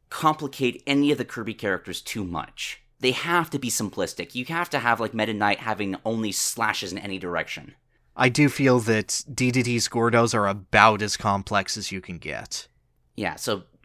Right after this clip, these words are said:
Speaker 1: Bandana D should just have spear throws. He should just have the b-, bandana copter for his up B. Like, yes, it's obvious, but it's what he does.
Speaker 2: I'm okay with the idea of giving him, like,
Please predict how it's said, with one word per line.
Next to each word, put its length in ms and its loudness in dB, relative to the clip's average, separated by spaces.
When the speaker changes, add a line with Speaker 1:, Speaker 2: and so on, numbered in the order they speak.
Speaker 1:
Bandana 420 0
D 420 -2
should 420 -2
just 300 0
have 220 2
spear 320 -4
throws. 420 -10
He 100 -12
should 560 -2
just 240 -6
have 260 -4
the 100 -4
b-, 120 -10
bandana 420 0
copter 420 -2
for 160 -6
his 140 -4
up 200 -6
B. 260 -12
Like, 160 -10
yes, 300 -2
it's 140 -8
obvious, 480 -4
but 340 -6
it's 340 -2
what 220 -10
he 140 -10
does. 600 -2
Speaker 2:
I'm 180 10
okay 400 6
with 160 2
the 120 6
idea 360 6
of 140 -4
giving 340 0
him, 560 0
like, 400 -2